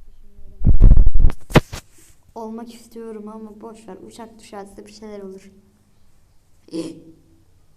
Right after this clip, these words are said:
Yangın çıkmış. Nerede çıkmış yangın?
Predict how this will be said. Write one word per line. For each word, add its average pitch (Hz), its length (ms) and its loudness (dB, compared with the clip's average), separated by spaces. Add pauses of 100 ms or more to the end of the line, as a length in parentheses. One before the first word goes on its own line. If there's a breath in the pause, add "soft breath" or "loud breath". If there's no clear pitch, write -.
(440)
Yangın 302 460 -14
çıkmış. 349 720 -18 (520)
Nerede 339 260 -18
çıkmış 330 480 -20
yangın? 330 600 -18